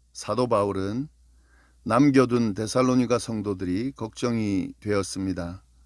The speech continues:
짧은 기간 머무느라 제대로 돌보고 양육하지도 못한 부분에 대해서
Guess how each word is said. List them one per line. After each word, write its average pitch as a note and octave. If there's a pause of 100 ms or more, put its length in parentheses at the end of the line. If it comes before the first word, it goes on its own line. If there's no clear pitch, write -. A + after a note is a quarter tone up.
(300)
짧은 A#2
기간 G#2+
머무느라 G#2 (440)
제대로 A2
돌보고 G#2+
양육하지도 G#2
못한 F#2
부분에 G#2
대해서 F#2